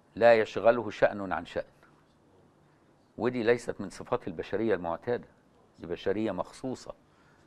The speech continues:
لأنه ده رسول الله، فتلاقي كل الشؤون أمامه، وما زاغ البصر وما طغى. فدي خصوصية عجيبة في حبيبنا سيدنا محمد صلى الله عليه وسلم،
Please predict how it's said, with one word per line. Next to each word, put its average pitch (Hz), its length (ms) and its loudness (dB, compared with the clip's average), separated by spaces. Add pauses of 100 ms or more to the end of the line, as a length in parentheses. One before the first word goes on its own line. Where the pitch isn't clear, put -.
(140)
لأنه 92 260 -4
ده 107 140 4
رسول 95 400 -2
الله، 73 240 -8 (760)
فتلاقي 104 360 2
كل 139 260 0
الشؤون 135 400 -2
أمامه، 151 460 0 (1000)
وما 107 260 0
زاغ 95 260 4
البصر 87 380 -4
وما 82 200 -6
طغى. - 200 -12 (1160)
فدي 117 380 -2
خصوصية 107 640 -4
عجيبة 98 600 -4
في - 180 -10
حبيبنا 113 500 -6
سيدنا 98 400 -8
محمد 117 440 -8
صلى 107 120 -4
الله 101 160 -8
عليه 123 40 2
وسلم، 120 200 -6